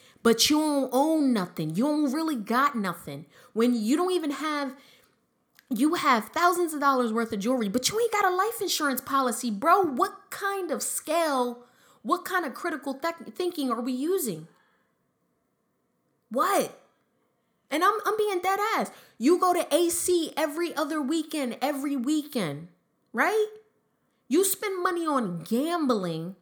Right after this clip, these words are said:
but you don't even insure your own life so that if you die, people ain't gotta do a GoFundMe for you.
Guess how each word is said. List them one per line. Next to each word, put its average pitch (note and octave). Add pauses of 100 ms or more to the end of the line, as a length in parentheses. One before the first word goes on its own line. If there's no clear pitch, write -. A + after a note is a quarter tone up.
(680)
but B3+
you F#4+
don't A4+
even F4
insure D#4+
your C#4+
own C4
life C4 (200)
so C4+
that A#3+
if A3
you A3+
die, A3 (440)
people F4+
ain't F4
gotta E4
do D#4
a C#4
GoFundMe C4
for E3
you. C#3